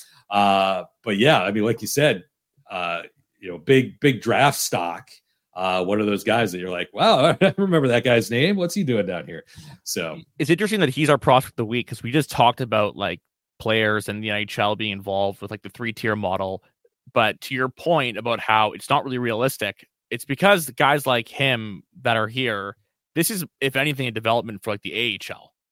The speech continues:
Speaker 2: right? Not necessarily, like, to think
Speaker 1: Yeah.
Speaker 2: this is attached directly to the Leafs, it's true, 'cause by and large, we're the same entity.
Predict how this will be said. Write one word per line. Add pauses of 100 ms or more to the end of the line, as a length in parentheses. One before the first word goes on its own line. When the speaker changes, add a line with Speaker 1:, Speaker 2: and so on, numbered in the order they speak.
(120)
Speaker 2:
right?
Not
necessarily,
like, (480)
to
think
Speaker 1:
Yeah.
Speaker 2:
this
is
attached
directly
to
the
Leafs, (440)
it's
true,
'cause
by
and
large,
we're
the
same
entity.